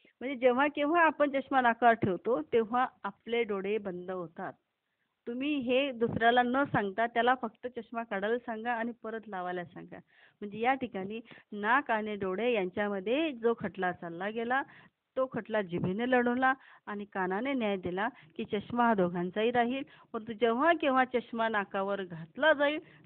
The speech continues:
तेव्हा डोळे मात्र बंद राहतील. म्हणजे जी गोष्ट आपल्याला आवडत नाही त्या गोष्टीकडे काय करायचं? दुर्लक्ष करायचं. आणि जी गोष्ट आपल्याला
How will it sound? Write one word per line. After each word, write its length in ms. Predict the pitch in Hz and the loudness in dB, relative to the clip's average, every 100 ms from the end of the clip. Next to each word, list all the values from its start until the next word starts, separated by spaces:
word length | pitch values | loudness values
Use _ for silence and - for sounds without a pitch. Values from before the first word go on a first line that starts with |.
| - | -2
तेव्हा 340 | 233 233 302 | 0 2 0
डोळे 340 | 262 214 240 262 | 0 0 0 0
मात्र 340 | 226 202 214 | -2 -4 -8
बंद 300 | 208 175 165 | -8 -10 -10
राहतील. 420 | 170 156 143 _ _ _ _ _ _ _ _ _ _ _ _ _ _ _ _ _ _ _ _ | -10 -12 -16 _ _ _ _ _ _ _ _ _ _ _ _ _ _ _ _ _ _ _ _
म्हणजे 160 | 196 208 | -14 -14
जी 220 | 202 349 | -2 -2
गोष्ट 320 | 277 240 233 | 2 2 2
आपल्याला 380 | 226 196 190 185 | -2 -2 -4 -4
आवडत 340 | 175 185 240 254 | -4 -2 -4 2
नाही 300 | 262 277 359 - _ _ | 2 4 0 -4 _ _
त्या 120 | 226 | -6
गोष्टीकडे 460 | 208 196 - 190 190 | -4 -6 -8 -8 -6
काय 180 | 185 175 | -4 -6
करायचं? 520 | 165 160 156 208 262 302 | -6 -8 -8 -6 -8 -8
दुर्लक्ष 500 | 165 151 156 220 - 151 | -16 -14 -12 -12 -14 -18
करायचं. 400 | 135 135 - _ _ _ _ _ | -16 -18 -20 _ _ _ _ _
आणि 200 | 302 370 | -6 -4
जी 180 | 370 381 | 2 2
गोष्ट 280 | 285 247 226 | 2 0 -4
आपल्याला 540 | 190 180 170 170 170 | -6 -8 -10 -8 -10